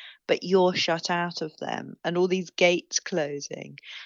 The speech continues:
And it's kind of, the voiceover sort of makes it a bit lighter by saying, you know, "Summer will come again and you'll be here." But it's very much like,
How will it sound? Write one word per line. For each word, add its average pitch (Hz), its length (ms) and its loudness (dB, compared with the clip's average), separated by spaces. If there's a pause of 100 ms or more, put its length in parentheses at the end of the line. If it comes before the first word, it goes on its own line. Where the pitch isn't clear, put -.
(180)
And 196 120 4
it's - 160 2
kind 214 240 2
of, 196 140 -2
the 202 160 4
voiceover 214 600 4
sort 185 180 -4
of 196 120 -4
makes 220 360 -2
it 220 140 -4
a 185 60 -2
bit - 200 -6
lighter 175 300 -2
by 165 160 -4
saying, 170 300 -6
you 214 80 -2
know, 202 160 0
"Summer 359 340 -2
will 320 160 -2
come 233 260 -2
again 220 280 -4
and 214 120 -6
you'll 208 140 -6
be 208 120 -8
here." 175 120 -8 (360)
But - 160 2 (140)
it's - 280 -4
very 233 260 6
much - 320 -2 (140)
like, - 280 -2